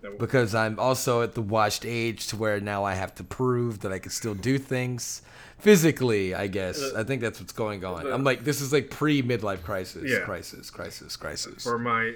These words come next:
Speaker 1: for our fans out there who actually don't know my brother, which would be very interesting, um, he has no issues there. He's just, uh, he's, uh, he's challenging himself to bring himself to the next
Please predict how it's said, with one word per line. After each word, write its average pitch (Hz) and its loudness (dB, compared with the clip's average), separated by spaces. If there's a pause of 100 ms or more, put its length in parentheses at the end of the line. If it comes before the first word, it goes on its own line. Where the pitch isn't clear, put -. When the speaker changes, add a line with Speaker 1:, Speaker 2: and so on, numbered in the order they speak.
(220)
Speaker 1:
for 120 -2
our 117 0
fans 165 -4
out 120 -2
there 117 0
who 110 -4
actually 110 -2
don't 98 -8
know 123 -4
my 101 -4
brother, 95 -8
which 101 -12
would 95 -16
be 98 -12
very 92 -6
interesting, 107 -8
um, 101 -14
he 120 -6
has 104 -6
no 92 -12
issues 85 -12
there. 87 -10
He's 95 -12
just, - -10
uh, 92 -10 (680)
he's, 107 -6
uh, 101 -8
he's 107 -8
challenging 104 -2
himself 104 -6
to 110 -10
bring 104 -8
himself 101 -8
to - -6
the 120 -8
next 117 -2